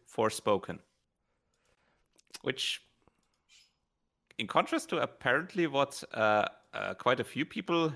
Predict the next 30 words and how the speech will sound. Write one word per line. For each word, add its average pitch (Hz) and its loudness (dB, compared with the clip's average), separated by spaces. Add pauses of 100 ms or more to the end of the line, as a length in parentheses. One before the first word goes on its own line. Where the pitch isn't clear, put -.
were 127 2
thinking, 185 -2 (180)
uh, 107 4 (160)
quite 123 0
a - -10
few - -8
people 131 -6
apparently 101 -4
were 98 -4
thinking 110 -4
this 104 -4
would 101 -6
be 101 -4
an 90 -2
R 87 -2
P 90 -12
G, 117 -8 (200)
which, - -8 (880)
after 101 0
that 98 0
initial, 143 -2
um, 120 2 (840)
teaser, 220 0
I'm 190 -2
not - -8
sure 127 0 (200)
why 95 0
they 110 -2
thought 117 -4
that. 233 -4